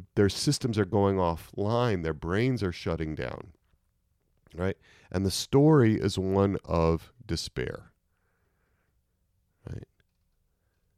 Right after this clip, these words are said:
They put so much trust in the power of Jesus. They don't understand what's going on. They're confused. It's not making sense.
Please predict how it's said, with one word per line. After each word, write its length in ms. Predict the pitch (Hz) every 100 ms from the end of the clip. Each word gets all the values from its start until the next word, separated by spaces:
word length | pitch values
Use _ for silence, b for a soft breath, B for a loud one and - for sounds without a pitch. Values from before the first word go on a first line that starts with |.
| _ -
They 120 | 92
put 580 | - - - 135 - -
so 680 | - - - 123 127 135 139
much 420 | 120 117 - -
trust 720 | - - 113 95 82 - - _ _ _
in 140 | - 98
the 100 | 95
power 680 | - - - 123 127 123
of 80 | 107
Jesus. 320 | 87 95 82
They 140 | - 92
don't 300 | 110 120 -
understand 760 | 110 101 98 - 104 101 98 92 b
what's 240 | - 90 -
going 260 | 95 87 98
on. 320 | 113 110 78
They're 120 | 80
confused. 600 | - 85 78 120 131 -
It's 180 | - -
not 260 | 101 110
making 400 | 82 92 - 73
sense. 540 | 71 - 69 69 -